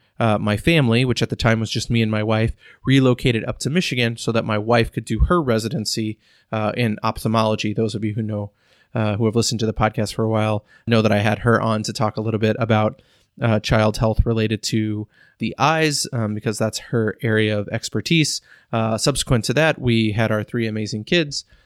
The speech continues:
in Michigan and kinda grew our family. And in that time, I was working at a large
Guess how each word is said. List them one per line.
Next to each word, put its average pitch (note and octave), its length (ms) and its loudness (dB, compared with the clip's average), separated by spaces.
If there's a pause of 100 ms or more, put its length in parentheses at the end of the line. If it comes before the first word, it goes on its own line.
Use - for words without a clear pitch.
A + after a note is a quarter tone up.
(120)
in G#2+ 420 -8 (460)
Michigan C#3+ 420 0
and A2 100 -4
kinda A2 180 -4
grew A#2 200 2
our G#2+ 120 2
family. C#3+ 500 2
And B2 120 0
in C3+ 120 2
that E3 240 0
time, C3+ 380 -2 (300)
I C#3+ 140 4
was D#3+ 180 2
working C3 400 0
at A2 100 0
a A2 40 0
large A2 460 2